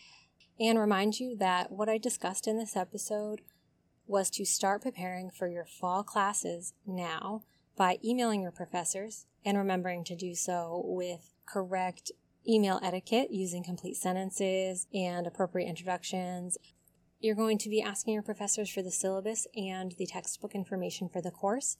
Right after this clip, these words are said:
If you can't find the syllabus or they don't get back to you, you can always send an email reminder the next week. And looking online at your university's directory of syllabi if they have one, or perhaps reaching out to a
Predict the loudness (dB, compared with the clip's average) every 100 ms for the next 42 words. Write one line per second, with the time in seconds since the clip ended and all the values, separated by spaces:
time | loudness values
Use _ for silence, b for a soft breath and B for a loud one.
0 | _ -6 -6 -2 -2 -2 -2 -4 -2 -2
1 | 0 0 2 2 0 -2 -2 -2 0 -2
2 | -4 -4 -2 -4 -4 -2 0 0 0 -4
3 | -4 -4 -2 -2 -4 -6 -4 -4 -6 -8
4 | -6 -2 0 0 0 -2 -2 -2 0 0
5 | B B B _ 2 2 2 2 2 2
6 | 2 0 -2 -4 -6 -8 -4 -4 -4 -2
7 | 0 0 0 0 0 0 -2 -4 -8 _
8 | _ -6 -2 0 -2 -4 -2 -2 -2 -4
9 | -2 -2 -2 -4 -2 -2 -2 -4 -6 -4
10 | -6 -2 -4 -4 -4 -2 0 0 -2 -6
11 | -6 -6 -10 -2 -2 0 -2 -4 -6 -6
12 | -6